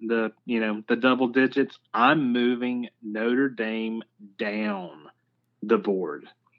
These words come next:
So I, I think they are way too highly valued this week. So they are, they are at Boston College,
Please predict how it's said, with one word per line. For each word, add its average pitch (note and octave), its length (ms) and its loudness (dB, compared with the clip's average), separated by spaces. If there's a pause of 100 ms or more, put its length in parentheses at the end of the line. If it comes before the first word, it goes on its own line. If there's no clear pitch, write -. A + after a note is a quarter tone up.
(200)
So A2+ 280 4
I, A2+ 200 4 (100)
I A#2+ 200 2
think A#2+ 300 -2
they A#2 180 2
are G#2+ 140 0
way A#2 1000 0 (100)
too A2 220 0
highly A2 400 -2
valued G2+ 640 -6
this G#2 260 -8
week. F#2+ 420 -4
So A2 200 -2
they B2 160 4
are, A2+ 180 2 (460)
they A#2 160 4
are A2 240 0
at C3 260 2
Boston B2 560 -4
College, G#2+ 800 -2